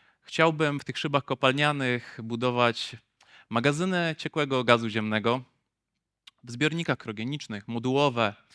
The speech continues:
proste. Polska kupuje teraz skroplony gaz ziemny z U S A, z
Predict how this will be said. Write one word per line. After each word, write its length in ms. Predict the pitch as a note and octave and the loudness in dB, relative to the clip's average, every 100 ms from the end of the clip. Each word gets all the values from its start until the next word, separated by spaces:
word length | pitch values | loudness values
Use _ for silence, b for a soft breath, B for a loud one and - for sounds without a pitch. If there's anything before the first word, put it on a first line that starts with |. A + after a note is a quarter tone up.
| B B | B B
proste. 500 | A#2+ B2 - G#2+ G#2 B B B _ _ _ | -6 -6 -2 0 0 B B B _ _ _
Polska 520 | D#3+ D#3+ - C#3 B2+ | -4 -4 4 4 4
kupuje 440 | - D3 E3 D3 | 0 -8 -2 -2
teraz 340 | C#3 C3 B2+ - | -2 -2 -2 -6
skroplony 500 | - C#3 D3+ D3 C#3+ | -10 -8 -4 -4 0
gaz 180 | C#3 C3 | 0 0
ziemny 580 | C3+ C#3 C#3 B2+ A#2+ A2+ b b b | -2 -2 0 0 -2 -4 b b b
z 440 | - - - - - | -20 -18 -18 -18 -8
U 120 | A#2 | -8
S 160 | G#2 | -6
A, 420 | - C#3 C#3+ C3 A#2 | 2 4 4 4 0
z 460 | - G#2+ G2+ G2 | -4 -6 -4 -4